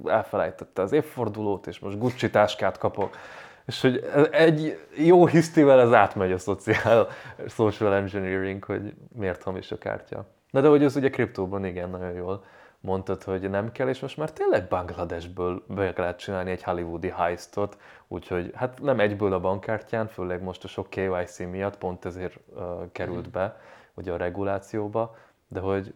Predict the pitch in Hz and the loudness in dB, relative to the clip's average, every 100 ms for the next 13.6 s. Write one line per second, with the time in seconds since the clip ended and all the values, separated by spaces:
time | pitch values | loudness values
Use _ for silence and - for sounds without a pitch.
0 | - 104 - 139 123 113 104 101 104 98 | -8 -6 2 2 4 2 0 -2 -4 -6
1 | - 95 95 95 - 92 92 95 - 90 | -6 -6 -6 -12 -10 -6 -6 -6 -10 -12
2 | - 92 98 101 104 95 - 87 87 - | -10 -10 -8 -8 -10 -12 -8 -8 -8 -10
3 | 92 - 92 - 92 - 90 87 - 85 | -12 -12 -14 -10 -12 -8 -8 -8 -8 -12
4 | 85 85 - 98 87 - 90 85 - - | -12 -16 -12 -12 -12 -10 -10 -10 -14 -14
5 | 90 92 90 90 98 - 101 160 160 110 | -14 -12 -12 -12 -14 -12 0 6 6 6
6 | 107 - 117 107 95 95 - 131 135 120 | 2 0 -2 -2 -2 -2 -2 -6 -6 -8
7 | - 139 110 101 98 98 90 - 110 - | -4 0 0 0 0 -2 -2 -4 -6 -4
8 | 95 95 90 - - 101 90 90 90 90 | -4 -4 -4 -8 -6 -4 -4 -4 -8 -4
9 | 90 90 92 87 - 90 - - 98 98 | -4 -4 -8 -8 -10 -12 -12 -14 -8 -8
10 | - 87 90 85 92 - 110 113 92 90 | -6 -4 -4 -4 -6 -6 -8 -4 0 0
11 | 92 - 98 - 95 98 95 - 123 - | 0 -2 -4 -2 -2 -2 -2 -4 -10 -10
12 | - _ _ _ 90 - 107 117 117 104 | -20 _ _ _ -10 -6 0 0 0 2
13 | 101 101 98 101 98 - | 2 2 0 0 -4 -8